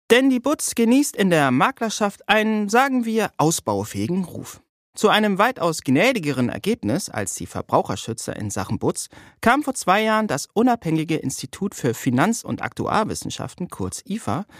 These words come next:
das im Auftrag des Finanzvertriebs M L P eine Studie erstellte.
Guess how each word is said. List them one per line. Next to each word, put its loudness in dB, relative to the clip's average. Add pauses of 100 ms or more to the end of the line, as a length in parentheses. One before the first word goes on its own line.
(280)
das 2
im 0
Auftrag 0
des -4
Finanzvertriebs -2
M 0
L 0
P -10
eine -4
Studie -4
erstellte. -10